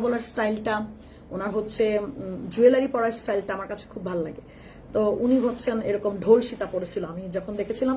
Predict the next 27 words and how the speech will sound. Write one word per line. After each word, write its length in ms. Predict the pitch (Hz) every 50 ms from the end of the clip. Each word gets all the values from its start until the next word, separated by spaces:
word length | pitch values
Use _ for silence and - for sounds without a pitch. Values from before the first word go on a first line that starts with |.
| 262
দ-, 120 | 220 - - 190
যখন 220 | 220 - - 226
প্রথম 220 | 202 214 214 - 254 247
দেখা 160 | 240 233 240
হয়েছিল 200 | 247 247 262 262 240
ঢোল 180 | 208 214 202
সীতা। 240 | 180 - 185 - 156 - - - - - - -
আর 80 | 214 220
ম্যাক্সিমাম 420 | 220 220 220 - - 262 262 254 254 254
টাইমে 280 | 233 226 240 247 247
উনি 160 | 233 220 214 214
এরকম 220 | 208 208 220 208
লেয়ারি 320 | 208 202 208 208 202 208 220
লেয়ারি 240 | 214 208 196 202 220
সীতা 240 | - - - 208
পরে, 200 | 190 190 196 214 294 - - - - - - -
কর্পোরেট 340 | 190 190 190 - 226 220 - 214
লেডি, 160 | 208 196 247 240 - -
খুবই 140 | 311 302
ভালো 180 | 254 220 202 180
লাগে 160 | 170 156 165
আমার 140 | 156 156 139
কাছে, 180 | 156 160 - 180
আমার 160 | 196 208 214
কাছে 140 | 220 220 - 254
অনেক 160 | 247 262 254 226
ভালো 160 | 240 247 254